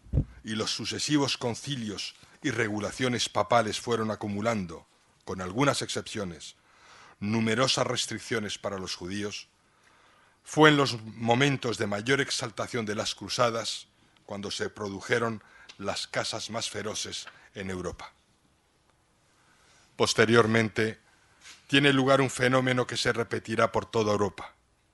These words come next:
y es la promoción por parte de las autoridades eclesiales de debates entre eruditos cristianos y judíos. Pero no se trataba de debates libres y auténticos,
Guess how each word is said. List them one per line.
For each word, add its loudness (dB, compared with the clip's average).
y -2
es -4
la 0
promoción 2
por -2
parte 0
de -2
las -4
autoridades -2
eclesiales -4
de -2
debates 4
entre -2
eruditos -2
cristianos -4
y -10
judíos. -10
Pero 4
no 4
se 2
trataba 6
de 2
debates -2
libres -2
y -6
auténticos, -4